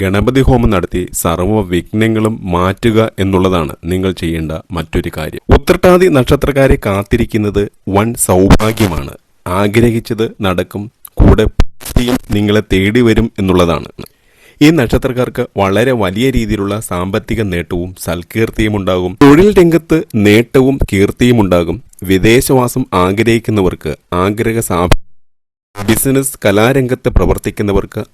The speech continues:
അപ്രതീക്ഷിത നേട്ടങ്ങളുണ്ടാകും. സാമ്പത്തിക വിഷമതകൾ, കടബാധ്യതകൾ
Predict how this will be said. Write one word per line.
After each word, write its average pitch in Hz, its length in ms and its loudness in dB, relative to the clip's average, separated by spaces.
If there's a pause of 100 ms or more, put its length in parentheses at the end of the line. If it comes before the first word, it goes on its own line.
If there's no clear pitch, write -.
(100)
അപ്രതീക്ഷിത 113 580 0 (100)
നേട്ടങ്ങളുണ്ടാകും. 95 800 0 (760)
സാമ്പത്തിക 135 600 2 (100)
വിഷമതകൾ, 95 560 0 (220)
കടബാധ്യതകൾ 113 840 0